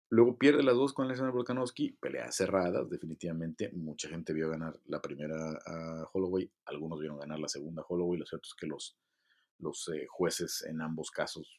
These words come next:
vieron ganar a Alexander Volkanovski. Lo destruye a Calvin Kattar y luego, pues, se encuentra un Yair Rodríguez que probablemente da el mejor desempeño de su carrera, ¿no?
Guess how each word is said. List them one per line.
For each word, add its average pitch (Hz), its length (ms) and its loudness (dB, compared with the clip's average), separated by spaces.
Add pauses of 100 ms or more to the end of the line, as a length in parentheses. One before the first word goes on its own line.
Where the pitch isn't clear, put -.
(140)
vieron 80 240 -6
ganar 78 280 -4
a 73 160 -4
Alexander 78 360 -8
Volkanovski. 113 600 -2 (680)
Lo 101 300 6
destruye 151 440 8
a 101 240 2
Calvin 117 260 0
Kattar 117 400 0
y 110 160 -6
luego, 127 460 4 (1080)
pues, 110 160 4
se 107 80 0
encuentra 135 380 2
un 156 100 2
Yair 127 220 2
Rodríguez 123 400 0
que 104 80 -6
probablemente 98 580 -2
da 90 80 0
el 90 60 0
mejor 90 260 -2
desempeño 85 560 -2
de - 80 -6
su - 160 -14
carrera, - 500 -8 (200)
¿no? 87 160 -12